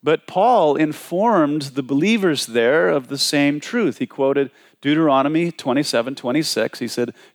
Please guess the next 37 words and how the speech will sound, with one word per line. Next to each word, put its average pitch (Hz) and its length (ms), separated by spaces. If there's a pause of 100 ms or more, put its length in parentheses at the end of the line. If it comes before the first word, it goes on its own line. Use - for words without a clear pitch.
"Cursed 160 580 (320)
is 135 300
everyone 156 580
who 139 160
does 127 240
not 139 240
continue 139 720 (840)
in 156 140
all 208 380
things 143 760 (220)
that 127 120
are 127 80
written 139 320
in 123 80
the 120 80
book 131 240
of 120 80
the 120 80
law 113 300
to 131 400
do 185 320
them." 107 400 (340)
So - 160
it's 135 140
not 170 180
a 175 40
matter 139 340
of 110 120
obeying 113 640
some 208 540
of 117 220
the 113 80
commandments. 95 760 (420)
It's 147 200
a 165 40
matter 135 380
of 131 300